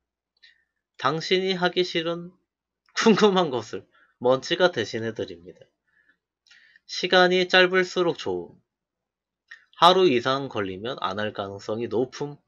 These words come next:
하지만 그 어떤 것이라도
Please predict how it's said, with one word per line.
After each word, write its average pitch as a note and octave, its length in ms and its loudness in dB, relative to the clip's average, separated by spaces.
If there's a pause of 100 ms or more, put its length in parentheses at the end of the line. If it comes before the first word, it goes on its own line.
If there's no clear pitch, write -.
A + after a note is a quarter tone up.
(440)
하지만 B2 680 2 (800)
그 C3 180 2
어떤 B2 360 2
것이라도 A#2 760 -4